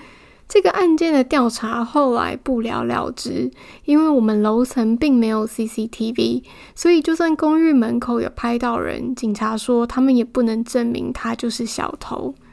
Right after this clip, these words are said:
现在回想一遍，还是觉得整件事很荒谬，也很好笑啦。那时候其他邻居的 Amazon 包裹都没有事哦，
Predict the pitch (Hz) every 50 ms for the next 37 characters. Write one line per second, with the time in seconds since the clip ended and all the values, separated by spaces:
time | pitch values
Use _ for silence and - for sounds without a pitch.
0 | - - - - - - - - _ - - - - - - 330 330 349 339 320
1 | - - 247 247 254 240 262 240 233 226 226 226 269 269 254 247 233 226 220 226
2 | 226 214 - 254 240 - 226 226 226 220 220 - 214 208 202 226 269 262 247 240
3 | - 269 254 214 220 226 226 220 208 - 233 226 226 226 226 233 247 233 226 247
4 | 240 - - - - - - - - 240 226 214 233 247 269 285 302 294 254 254
5 | 233 226 - - 262 226 - - - - - - 294 - _ - - - - _
6 | _ 330 339 311 - 320 302 339 349 339 330 320 - - 262 233 240 247 254 254
7 | 240 233 233 233 - 262 240 240 - - 240 240 240 240 233 233 - 226 220 208
8 | 226 226 233 233 - 240 233 233 233 233 233 226 233 247 247 226 214 - - 262
9 | 254 233 226 214 214 214 226